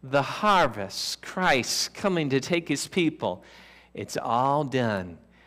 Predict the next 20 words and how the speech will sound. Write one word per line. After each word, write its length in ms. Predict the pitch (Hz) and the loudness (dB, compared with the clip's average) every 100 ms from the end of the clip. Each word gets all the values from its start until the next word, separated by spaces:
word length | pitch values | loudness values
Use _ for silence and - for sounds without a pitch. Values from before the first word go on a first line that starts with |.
| _ 101 | _ -8
But 220 | 104 95 | -6 -2
guess 400 | 117 127 - - | 0 0 -2 -2
what? 320 | 127 151 170 - - - | 0 2 0 -6 -20 -12
We're 220 | 110 107 | -6 -6
still 400 | 101 - 127 120 | -4 -2 -2 0
here, 500 | 123 127 127 127 131 131 - - | 0 2 4 4 2 -4 -20 -14
and 200 | 95 95 | -12 -4
they 180 | 101 104 | -2 0
left. 580 | 101 90 80 - - - - | -2 -4 -6 -16 -20 -20 -18
Whoa, 760 | 147 175 202 180 143 107 92 - - - - | -10 -2 2 4 2 0 -4 -10 -20 -20 -20
so 640 | - - - - 220 247 | -4 0 2 4 6 6
sad. 920 | 233 - - 196 220 233 175 - - - - - - - - - | 4 2 0 0 -2 0 -2 -2 -8 -16 -20 -20 -20 -20 -8 0
And 140 | 202 | 2
so 300 | 196 - 269 | 2 4 4
today, 680 | 262 277 214 262 311 370 330 | 4 0 2 4 6 8 6
as 260 | 233 233 208 | 4 0 2
we 140 | 214 | -2
talk 540 | 202 - - 330 370 - | -2 -6 -4 -2 0 -2
about 500 | 160 135 113 104 - | 0 2 2 0 -2
this, 460 | 104 104 147 - | 0 0 -2 -6